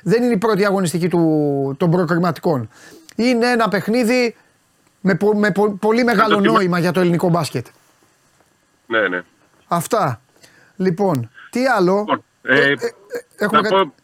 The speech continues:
Speaker 2: να πούμε λίγο για Ολυμπιακό, ότι ανακοινώθηκε ποιος είναι αντίπαλος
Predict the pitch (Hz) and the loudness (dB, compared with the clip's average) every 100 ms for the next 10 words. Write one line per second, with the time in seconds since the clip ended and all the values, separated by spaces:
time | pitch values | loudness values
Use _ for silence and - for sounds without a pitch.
0 | _ 143 160 180 175 175 180 170 175 165 | _ -2 0 2 4 4 4 2 2 0
1 | - 180 170 160 156 165 156 160 156 170 | 0 0 2 0 0 0 2 2 0 0
2 | 160 147 160 170 160 156 165 175 190 233 | 0 -2 -2 2 2 2 0 0 0 -2
3 | - | -4